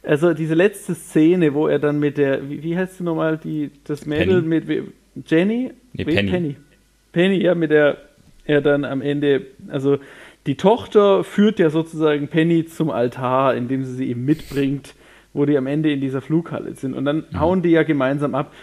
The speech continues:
Speaker 1: wo ich mich dann so frag, haben sie die Tochter da jetzt allein gelassen oder so, <laughs> weißt?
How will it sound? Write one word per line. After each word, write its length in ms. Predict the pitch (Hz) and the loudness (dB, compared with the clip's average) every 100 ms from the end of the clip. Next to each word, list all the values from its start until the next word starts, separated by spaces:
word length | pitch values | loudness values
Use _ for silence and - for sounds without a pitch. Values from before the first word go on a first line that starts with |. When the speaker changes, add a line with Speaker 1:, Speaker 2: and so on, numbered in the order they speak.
| - | -8
Speaker 1:
wo 80 | - | 0
ich 100 | 156 | 0
mich 140 | 175 - | 0 0
dann 160 | 165 | -2
so 80 | 147 | -2
frag, 380 | 147 151 156 - | 0 0 0 -4
haben 120 | 147 | -4
sie 120 | 143 147 | -4 -4
die 120 | 147 | -4
Tochter 340 | 170 160 170 | -4 -2 0
da 140 | 147 135 | 2 2
jetzt 140 | 131 | 0
allein 300 | 127 131 170 | 0 0 2
gelassen 420 | 160 127 110 120 | 2 0 0 -4
oder 180 | 113 123 | -6 -6
so, 300 | - 160 110 | -4 -4 -4
<laughs> 0 | |
weißt? 240 | 151 180 | 0 -2